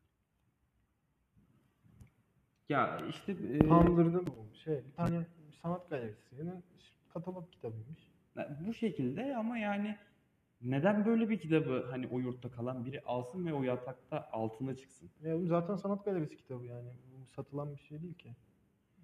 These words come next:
Speaker 1: Yani
Speaker 2: Katalog gibi.
Speaker 1: biliyorsun biz öğrenciyiz abi. O kadar kültürlü ve sadece aynada adam bakan şey kimse bakmaz diye düşünüyorum ben. E, ondan dolayı şaşırdık yani.
Speaker 2: Kanka,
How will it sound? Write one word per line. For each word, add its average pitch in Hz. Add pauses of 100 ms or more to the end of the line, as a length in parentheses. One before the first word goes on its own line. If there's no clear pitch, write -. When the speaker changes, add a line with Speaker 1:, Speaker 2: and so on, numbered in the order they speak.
Speaker 1:
Yani 131
Speaker 2:
Katalog 165
gibi. 120
Speaker 1:
biliyorsun 165
biz 139
öğrenciyiz 143
abi. 104
O 113
kadar 120
kültürlü 147
ve 131
sadece 131
aynada 123
adam 123
bakan 120 (480)
şey 139
kimse 151
bakmaz 127
diye 95
düşünüyorum 104
ben. 226 (520)
E, 170
ondan 160
dolayı 156
şaşırdık 165
yani. -
Speaker 2:
Kanka, -